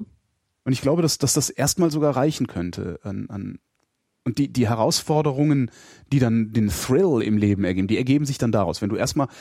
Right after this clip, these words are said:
drei Wochen lang jeden Abend ins Kino gegangen bist, dann, äh, äh, äh, schaffst du dir automatisch einen, einen, einen, einen Wissensvorrat und einen Wissensvorsprung drauf,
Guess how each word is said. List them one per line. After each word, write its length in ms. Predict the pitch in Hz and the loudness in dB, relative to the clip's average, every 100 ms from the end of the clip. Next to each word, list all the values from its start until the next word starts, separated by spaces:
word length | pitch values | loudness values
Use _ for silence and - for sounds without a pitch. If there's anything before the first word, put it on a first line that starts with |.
| - - | -20 -6
drei 220 | - 120 156 | -2 0 0
Wochen 180 | 160 | 0
lang 120 | 151 135 | 0 2
jeden 180 | 147 | 2
Abend 180 | 127 127 | 2 0
ins 140 | 120 - | 0 -2
Kino 220 | 175 113 | 0 0
gegangen 340 | 98 92 87 | 0 0 0
bist, 240 | 98 135 - - - - | -2 -4 -10 -20 -20 -4
dann, 240 | 113 113 | 0 2
äh, 320 | 117 113 117 113 | 2 2 2 2
äh, 600 | - 110 110 - 107 104 | 0 0 0 -2 -4 -6
äh, 40 | 101 101 95 - - | -8 -14 -16 -18 -16
schaffst 420 | 120 - 143 - | -8 -6 -2 -2
du 60 | 120 | 0
dir 400 | 123 123 110 - | 4 4 2 2
automatisch 720 | 139 147 131 123 143 131 - | 2 2 2 2 0 -2 -2
einen, 280 | 117 113 110 | 0 0 0
einen, 260 | 113 113 | -2 -2
einen, 220 | 110 113 107 | -2 -4 -4
einen 440 | 110 107 92 107 | -6 -6 -10 -4
Wissensvorrat 880 | 147 151 - - 143 135 131 127 - | -2 -2 -2 0 0 2 2 0 0
und 100 | 117 | -2
einen 200 | 110 127 | 0 0
Wissensvorsprung 680 | - - 139 127 - 123 | -2 -4 -2 -2 0 -2
drauf, 300 | 117 117 123 | 2 2 0